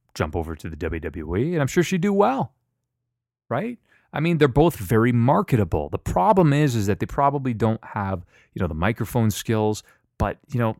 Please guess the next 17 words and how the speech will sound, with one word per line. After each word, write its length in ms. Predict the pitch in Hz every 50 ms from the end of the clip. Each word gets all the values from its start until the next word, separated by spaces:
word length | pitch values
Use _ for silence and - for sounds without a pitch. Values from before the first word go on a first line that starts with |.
| _
spend 280 | - - - 180 175 170
some 120 | - 143
time 220 | - - 131 127 123
in 80 | 113
N 100 | 110 107
X 140 | 101 92 -
T, 140 | - - 131
and 80 | 120 101
I'm 60 | 87
sure 140 | - - 95
both 220 | 90 110 104 -
of 60 | -
them 140 | 110 101 95
would 100 | 92 87
adapt 360 | 85 82 87 85 85 85 - - _ _ _ _ _ _ _ _
extremely 560 | _ - - - - - 135 123 107 95 87 82
quickly. 440 | - - 95 85 - 92 80 71